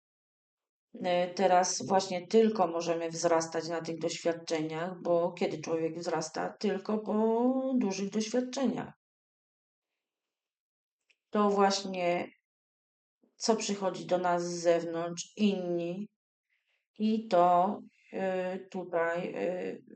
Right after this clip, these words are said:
ta nasza ścieżka kariery i my w społeczeństwie. Czyli to wszystko możemy jednocześnie ze sobą, e, połączyć i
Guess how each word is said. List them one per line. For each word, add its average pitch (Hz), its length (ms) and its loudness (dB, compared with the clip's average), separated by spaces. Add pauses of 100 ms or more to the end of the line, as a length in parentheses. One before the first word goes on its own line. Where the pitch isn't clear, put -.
(180)
ta 196 120 -4
nasza 180 380 -2
ścieżka 185 480 -4
kariery 170 880 -2 (120)
i 196 160 -2
my 170 200 -2
w 170 80 -6
społeczeństwie. 220 1000 -4 (1700)
Czyli 202 220 2
to 202 140 0
wszystko 202 640 -4
możemy 180 840 -2
jednocześnie 175 840 -2
ze 175 160 0
sobą, 170 680 -2
e, - 100 -8
połączyć 170 1000 -4 (600)
i 185 460 -6